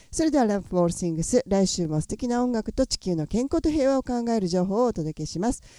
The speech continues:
番組のご感想やお便り、そして楽曲のリクエストもお待ちいたしております。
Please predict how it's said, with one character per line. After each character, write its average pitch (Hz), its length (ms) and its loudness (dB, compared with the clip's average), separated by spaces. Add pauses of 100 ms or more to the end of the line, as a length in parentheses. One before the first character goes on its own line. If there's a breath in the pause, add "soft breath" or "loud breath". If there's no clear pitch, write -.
(160 loud breath)
番 190 240 2
組 175 140 0
の 165 120 2
ご 165 140 0
感 233 200 0
想 254 200 2
や 254 240 -2
お 185 60 2
便 160 320 -4
り、 151 100 -6
そ - 140 -4
し 180 60 -6
て 175 120 -4
楽 175 180 -4
曲 208 260 -4
の 208 100 -2
リ 208 100 -2
ク 240 100 -4
エ 240 60 0
ス - 60 -10
ト 311 100 -4
も 294 160 -2
お 196 60 -8
待 170 180 -4
ち 175 80 -8
い - 40 -12
た 196 120 -4
し - 60 -10
て 196 100 -4
お 185 40 0
り 180 120 -4
ま 233 140 -2
す。 - 140 -12